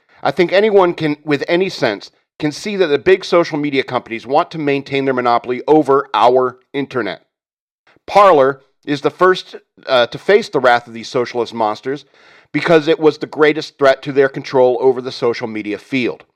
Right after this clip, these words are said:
And so Amazon takes down Parler because Twitter, Facebook, and Amazon, uh, the powers over there,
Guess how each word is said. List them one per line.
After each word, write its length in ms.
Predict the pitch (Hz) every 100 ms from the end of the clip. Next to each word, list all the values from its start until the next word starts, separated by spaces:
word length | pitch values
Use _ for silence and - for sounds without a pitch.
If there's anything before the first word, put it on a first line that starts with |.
| _ _ _ _ _ _ -
And 80 | 120
so 220 | 143 135
Amazon 440 | 170 214 160 135
takes 200 | 151 147
down 180 | 147 131
Parler 460 | - 190 143 107 - - - -
because 320 | 135 143 127
Twitter, 320 | - 180 180
Facebook, 460 | 175 170 160 - 139
and 80 | 127
Amazon, 520 | 170 170 135 123 113 _ _ _ _ -
uh, 240 | 120 113
the 140 | 92 123
powers 420 | 151 160 165 156
over 200 | 151 135
there, 360 | 151 143 151